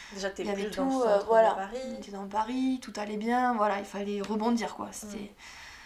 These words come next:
Speaker 2: je voulais pas m'apitoyer sur mon sort, il y avait des choses beaucoup plus graves, euh... qui se passaient, euh, n'importe où, mais moi, j'ai, j'avais pas le droit, quoi.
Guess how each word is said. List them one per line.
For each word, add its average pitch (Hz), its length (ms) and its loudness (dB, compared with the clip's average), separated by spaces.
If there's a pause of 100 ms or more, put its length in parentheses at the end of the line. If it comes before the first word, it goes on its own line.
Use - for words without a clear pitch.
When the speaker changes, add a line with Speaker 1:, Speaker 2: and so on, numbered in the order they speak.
(100)
Speaker 2:
je - 80 -12
voulais 202 180 0
pas 254 140 6
m'apitoyer 220 480 2
sur 202 160 -4
mon 196 180 -4
sort, 226 220 -2
il 233 40 -2
y - 20 -2
avait 202 100 -4
des 196 80 -4
choses 208 220 -8
beaucoup 220 260 -8
plus 214 160 -12
graves, 220 320 6
euh... 202 200 -10 (1700)
qui 214 120 -8
se 202 80 -8
passaient, 214 360 -2
euh, 190 160 2
n'importe 202 380 0
où, 269 140 6
mais 220 260 6
moi, 202 200 0
j'ai, 208 140 -4
j'avais 196 300 -4
pas 226 120 4
le 226 60 4
droit, 208 200 4
quoi. - 180 -14